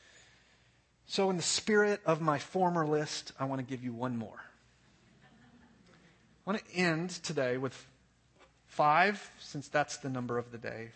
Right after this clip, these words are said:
five practical steps to encourage you to love each other.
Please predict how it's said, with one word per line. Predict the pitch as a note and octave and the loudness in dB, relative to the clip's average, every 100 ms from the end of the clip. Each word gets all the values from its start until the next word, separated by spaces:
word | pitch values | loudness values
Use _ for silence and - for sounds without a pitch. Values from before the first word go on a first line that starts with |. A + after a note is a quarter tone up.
| - | 0
five | F#3+ E3+ E3+ F#3 E3+ - | 6 8 8 4 -2 -14
practical | - G3 F3+ - G3 - F#3 E3+ - | 0 6 6 4 -8 0 0 0 -8
steps | - - C#3+ C#3 - | -8 0 0 0 -6
to | D#3 | -6
encourage | C#3+ - F3+ D3 A#2+ | -6 0 2 2 0
you | B2 B2 C3 - | -6 -8 -10 -14
to | C#3 | -10
love | B2+ C#3 A#2+ B2+ - _ _ _ _ _ | 0 2 2 -4 -16 _ _ _ _ _
each | C3 - | -10 -6
other. | A2+ | -6